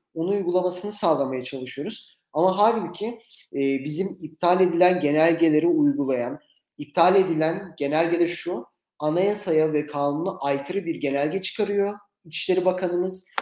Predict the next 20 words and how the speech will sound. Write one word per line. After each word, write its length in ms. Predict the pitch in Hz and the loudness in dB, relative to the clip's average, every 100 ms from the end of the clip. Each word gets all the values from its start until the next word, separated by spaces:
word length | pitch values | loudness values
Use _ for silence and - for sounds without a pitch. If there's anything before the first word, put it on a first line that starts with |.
| - - | -10 -20
İçişleri 420 | - - 156 165 | -10 -2 0 2
Bakanlığı, 640 | 160 156 156 156 147 151 151 | 0 2 0 2 0 -2 -4
Adalet 420 | 127 131 143 - | -4 -2 -2 0
Bakanlığı. 580 | 151 151 147 147 220 247 _ _ - 131 | -2 0 -4 -4 -6 -8 _ _ -8 -4
Ee, 360 | 127 131 131 117 - 143 139 _ _ _ - - _ _ _ | -2 0 -2 -6 -14 -20 -20 _ _ _ -20 -20 _ _ _
bunlar 560 | 143 170 226 277 - - | -4 4 6 6 4 -2
uygulanıyor 500 | 185 185 214 269 277 | 0 4 6 6 6
sokakta. 640 | - 170 135 - 208 269 - _ _ _ _ | 2 0 0 -2 -6 -8 -10 _ _ _ _
Bu 200 | 139 190 | -4 0
iptal 500 | 262 - 175 226 262 | 2 2 6 6 6
oluyor, 240 | 220 160 156 | 4 2 2
Danıştay 400 | 127 135 - 180 | -2 -2 0 0
iptal 320 | 180 202 202 | 4 6 6
ediyor. 260 | 131 143 185 - _ - | 2 -2 -4 -10 _ -12
Siz 160 | 190 | -6
sokakta 500 | - 220 220 220 233 | -4 0 0 2 0
karşı 280 | 202 185 - | 2 2 2
karşıya 340 | 214 214 226 | -2 2 2
geldiğiniz 640 | 202 190 190 196 202 - - - | 4 6 6 4 -4 -8 -12 -2
kolluk 320 | 165 220 | 0 0